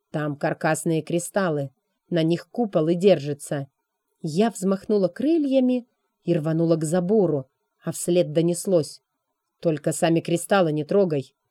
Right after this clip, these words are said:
на них защита от несносных девчонок". Я заложила новый вираж,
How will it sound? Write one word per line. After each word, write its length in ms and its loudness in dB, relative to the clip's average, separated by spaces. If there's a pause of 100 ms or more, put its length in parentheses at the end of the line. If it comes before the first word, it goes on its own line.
(200)
на 120 0
них 200 0
защита 720 0
от 320 -10 (420)
несносных 680 0
девчонок". 800 -4 (540)
Я 280 0
заложила 520 2
новый 280 2
вираж, 500 0